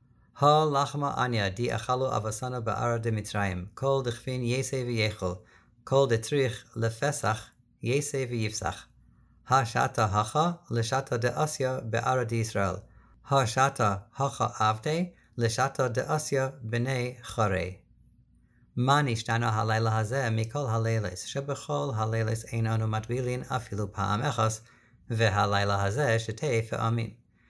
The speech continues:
שבכל הלילות אנו אוכלים חמץ ומצה,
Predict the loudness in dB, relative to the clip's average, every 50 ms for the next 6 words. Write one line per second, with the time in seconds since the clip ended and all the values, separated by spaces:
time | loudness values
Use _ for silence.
0 | _ _ _ -4 -2 0 0 0 0 2 2 2 2 4 4 4 4 4 2 2
1 | 0 0 -2 -2 0 0 0 -2 -2 -4 -6 -8 -6 -6 -4 -4 -4 -4 -6 -8
2 | -10 -14 _ _ _ _ _ -20 -4 -2 0 0 2 0 -2 -4 -6 -4 -2 -2
3 | 0 0 -2 -2 -2 0 2 2 2 0